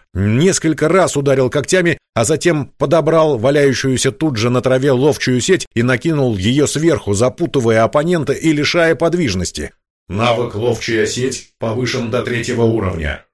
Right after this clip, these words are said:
Навык «Когти» повышен до тридцать пятого уровня.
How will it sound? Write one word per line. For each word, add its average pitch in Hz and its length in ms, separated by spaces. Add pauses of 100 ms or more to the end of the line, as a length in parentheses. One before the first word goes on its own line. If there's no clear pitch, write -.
(140)
Навык 113 460
«Когти» 131 420
повышен 117 640
до 110 140
тридцать 117 520
пятого 120 400
уровня. 73 680